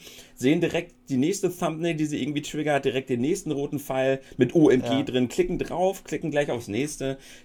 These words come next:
Speaker 1: Die sind so schnelllebig geworden in der Nutzung von YouTube und so und ich sträube mich da sehr gegen. Ich spiele das Spiel ja tatsächlich auch nicht wirklich mit.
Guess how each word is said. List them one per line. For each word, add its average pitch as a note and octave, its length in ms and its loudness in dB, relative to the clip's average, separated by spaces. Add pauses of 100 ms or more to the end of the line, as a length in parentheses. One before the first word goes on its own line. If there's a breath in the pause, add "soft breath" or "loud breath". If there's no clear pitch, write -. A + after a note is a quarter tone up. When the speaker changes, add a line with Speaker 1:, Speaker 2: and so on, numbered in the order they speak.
Speaker 1:
Die A#2+ 80 -2
sind C#3 200 -2
so E3 140 -2
schnelllebig D3+ 600 0
geworden A2+ 340 2
in G#2 100 -2
der A2 100 0
Nutzung B2 360 -2
von A2 180 -4
YouTube B2 400 -4
und F2+ 140 -4
so F#2+ 140 -6
und G2 200 -6 (340 loud breath)
ich - 140 2
sträube F3 320 2
mich D#3+ 140 -2
da C3 120 -2
sehr C3 220 0
gegen. A#2+ 80 -4 (160)
Ich F#2+ 80 -4
spiele C#3+ 240 -2
das C3+ 80 2
Spiel C3 160 -2
ja A#2+ 120 2
tatsächlich B2 440 -4
auch A2+ 80 2
nicht B2 180 -4
wirklich G2 280 -8
mit. E3 240 0